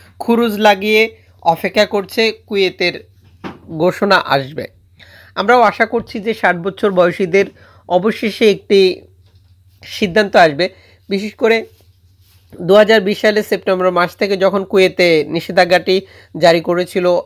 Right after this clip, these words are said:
এরপর থেকে আমার পরিচিত অনেক প্রবাসী কুয়েত ছেড়ে যায়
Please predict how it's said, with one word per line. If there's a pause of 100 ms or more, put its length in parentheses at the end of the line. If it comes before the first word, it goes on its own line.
(120)
এরপর
থেকে
আমার
পরিচিত
অনেক
প্রবাসী
কুয়েত
ছেড়ে
যায়